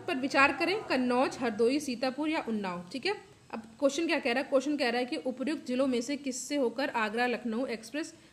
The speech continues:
वे नहीं गुजरता है। ठीक है, नहीं गुजरता है ये बताना है। तो देखिए, जो आगरा लखनऊ एक्सप्रेस वे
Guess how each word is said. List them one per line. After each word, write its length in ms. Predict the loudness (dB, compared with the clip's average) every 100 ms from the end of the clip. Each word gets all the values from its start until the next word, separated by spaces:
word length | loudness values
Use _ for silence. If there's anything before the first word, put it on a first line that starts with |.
| -12
वे 220 | 0 2 4
नहीं 360 | 2 2 2
गुजरता 380 | 2 -2 -6 -8
है। 140 | -10 -8
ठीक 140 | -4
है, 60 | -2
नहीं 300 | 0 0 0
गुजरता 360 | 0 0 0
है 80 | 2
ये 100 | 2
बताना 340 | 0 -2 -2
है। 100 | -2 -4 -16 -20 -10 0
तो 40 |
देखिए, 240 | 2 4
जो 100 | 4 10
आगरा 380 | 10 10 8 10
लखनऊ 400 | 6 4 2 2
एक्सप्रेस 460 | 0 2 2 2
वे 220 | 2 4